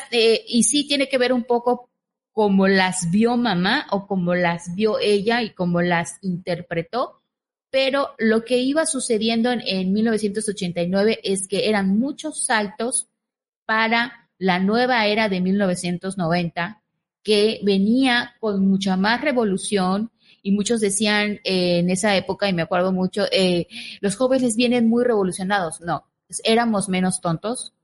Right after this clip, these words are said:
nos empezamos a hacer menos tontos, pero nos convenía seguir,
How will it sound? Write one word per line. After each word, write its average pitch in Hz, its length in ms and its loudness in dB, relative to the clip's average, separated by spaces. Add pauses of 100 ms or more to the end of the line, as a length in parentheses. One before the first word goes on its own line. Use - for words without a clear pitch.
(160)
nos 190 240 2
empezamos 202 420 -2
a 214 60 0
hacer 202 180 0
menos 196 360 0
tontos, 175 520 -4 (300)
pero 214 240 2
nos 208 400 2 (160)
convenía 202 1000 2
seguir, 196 580 0